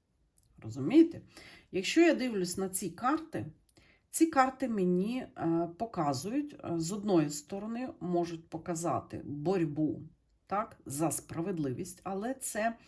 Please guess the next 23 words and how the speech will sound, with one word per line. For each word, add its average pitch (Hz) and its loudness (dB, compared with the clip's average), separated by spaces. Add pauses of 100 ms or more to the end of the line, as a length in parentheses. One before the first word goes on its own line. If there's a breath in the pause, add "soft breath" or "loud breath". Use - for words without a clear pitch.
(400 loud breath)
більш 214 -2
нагадує 185 0
шпигунство 180 -2 (420 loud breath)
якоїсь 269 4
організації. 190 -4 (560 loud breath)
Дивіться, 190 -4
десятка 262 2
монет, 254 2
я 233 0
вже 220 -4
дуже 190 -2
часто 170 -4
говорила, 269 0
я 269 4
не 285 4
бачу 277 -2
й-, 180 -8
десятку 170 0
монет 214 2
як 202 -2
щасливу 240 0
карту, 190 -2
там, 143 0